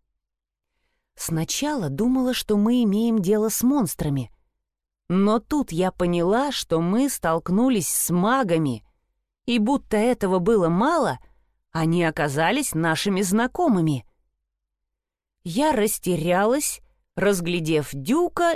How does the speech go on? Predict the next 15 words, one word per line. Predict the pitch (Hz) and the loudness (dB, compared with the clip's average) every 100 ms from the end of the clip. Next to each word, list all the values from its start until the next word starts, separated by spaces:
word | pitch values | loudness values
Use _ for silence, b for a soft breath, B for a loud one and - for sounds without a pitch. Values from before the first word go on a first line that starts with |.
| - | -2
и | 190 | -2
его | 165 143 143 220 | 0 0 0 0
друзей. | 165 147 131 151 131 - _ _ _ _ _ _ - | 0 -2 -2 -4 -4 -10 _ _ _ _ _ _ -10
Они | 147 165 | -4 -2
уже | 170 160 | 0 -2
собирались | 165 170 180 208 208 - | -4 -2 0 0 -2 -2
продолжить | 240 269 294 233 160 165 | -4 -2 0 0 0 -2
колдовать, | - 185 190 240 330 - - _ _ _ _ _ | -2 0 0 0 -2 -4 -12 _ _ _ _ _
а | 202 220 | 0 2
он | 302 285 202 | 2 2 2
медленно | 226 277 269 285 254 | 2 0 0 2 0
поднимался | 254 208 220 233 277 269 302 | 0 -2 0 0 0 -2 -2
на | 320 233 | 0 0
ноги. | 165 147 139 - _ _ _ _ _ _ _ _ _ | -2 -2 -4 -8 _ _ _ _ _ _ _ _ _
Значит, | 143 131 190 220 - 208 | -6 -2 0 0 -2 -4